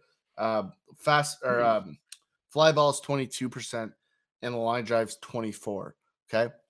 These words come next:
Speaker 1: So,
Speaker 2: Hmm.
Speaker 1: the line drive percentage
Speaker 2: That's
Speaker 1: is
Speaker 2: hard
Speaker 1: the
Speaker 2: contact
Speaker 1: one
Speaker 2: there. Yeah.
Speaker 1: that, yeah, the twenty-four percent is the one that is concerning.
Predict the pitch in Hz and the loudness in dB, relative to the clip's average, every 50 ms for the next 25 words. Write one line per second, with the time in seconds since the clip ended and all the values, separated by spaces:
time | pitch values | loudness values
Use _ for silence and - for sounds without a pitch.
0 | _ _ - - - 139 131 127 123 123 120 117 110 - _ - 139 143 127 110 | _ _ -6 0 4 4 6 6 6 4 2 0 -4 -8 _ -12 -10 -8 -10 -10
1 | _ _ 127 127 135 139 147 165 180 180 151 143 156 151 160 156 - - 160 - | _ _ -2 0 2 6 6 6 6 4 2 2 2 2 2 0 -2 -8 -8 -6
2 | - 151 143 143 139 123 127 123 117 120 117 113 110 113 120 127 123 127 127 127 | -4 -4 -4 -2 -4 -4 -4 -2 0 0 0 0 -2 -2 0 2 2 2 2 0
3 | 127 127 78 80 - _ _ _ - 90 143 139 131 - - 156 175 190 196 - | -2 -4 -6 -10 -16 _ _ _ -4 4 4 4 4 4 -2 4 4 4 4 2
4 | - - 139 147 139 107 135 139 165 190 208 220 202 208 196 170 156 - 190 175 | -4 -4 -4 -4 -4 -6 -10 -8 -6 -6 -6 -4 -2 -2 -4 -4 -4 -4 -4 -2
5 | 156 - 143 131 123 131 139 143 147 147 139 131 123 117 117 110 - - - - | -2 -2 -4 -2 0 2 2 2 2 2 2 0 0 0 -2 -6 -8 -12 -10 -12
6 | - - 139 151 170 185 196 214 | -6 -2 -2 -2 0 -2 -4 -6